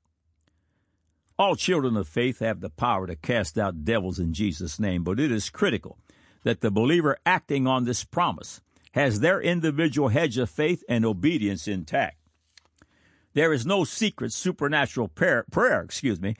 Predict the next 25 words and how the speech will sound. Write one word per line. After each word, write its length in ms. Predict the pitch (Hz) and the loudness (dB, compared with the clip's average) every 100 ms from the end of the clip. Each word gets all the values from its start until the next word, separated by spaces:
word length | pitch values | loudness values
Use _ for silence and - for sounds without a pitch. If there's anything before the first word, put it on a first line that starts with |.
| - - | -12 -4
that 180 | 147 131 | -2 0
one 300 | 147 170 147 | 0 0 -2
prays 400 | - 165 147 113 | 0 2 2 0
to 100 | - | -4
cast 400 | - 131 110 123 | 0 0 0 0
out 220 | 107 82 | -2 0
devils. 420 | 220 196 65 - _ _ | -2 -2 -4 -16 _ _
The 100 | - | -10
procedure 640 | 87 98 - 127 123 127 - | -8 -6 -2 2 2 0 -4
is 160 | 110 | -4
accomplished, 640 | 101 - 143 92 98 127 - _ - - | -4 0 0 0 -4 -6 -8 _ -16 -2
even 320 | 185 220 208 | 0 2 2
as 180 | 180 - | 0 -2
Christ 460 | - - 180 - 104 | -2 0 0 -2 -2
demonstrates, 760 | 185 160 113 - 123 117 - | 0 2 0 -2 -2 -2 -2
with 220 | 101 101 | -4 -4
one 540 | 90 139 135 101 107 107 _ _ _ _ _ _ | -2 0 0 0 -2 -6 _ _ _ _ _ _
modification. 1040 | 104 101 98 87 101 - 131 - 71 67 - _ _ _ _ - | 0 2 0 -2 -4 0 0 0 -6 -14 -20 _ _ _ _ -2
Example, 560 | 131 123 180 - 76 - _ _ - | 0 2 2 -2 -8 -16 _ _ -2
Jesus 440 | 151 180 170 143 | 0 2 0 -2
said 200 | 180 156 | 0 2
in 120 | 139 | 2
Mark 260 | 143 151 - | 2 0 0
five 340 | 156 139 113 | 0 2 4
eight, 280 | 139 98 - | 2 0 -4